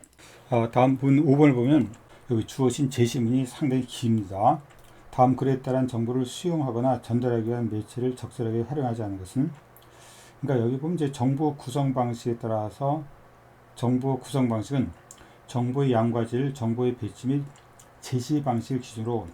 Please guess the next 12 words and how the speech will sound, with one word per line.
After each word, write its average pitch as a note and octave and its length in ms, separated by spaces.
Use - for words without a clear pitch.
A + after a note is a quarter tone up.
살펴볼 A#2+ 640
수 - 160
있다. G#2+ 480
자, B2 100
그래서 B2 300
본다면 D3 380
여기서 B2 300
크게 F#3 280
어떤 C#3 360
이제 B2 200
매체가 A2+ 540
어떤 C3+ 340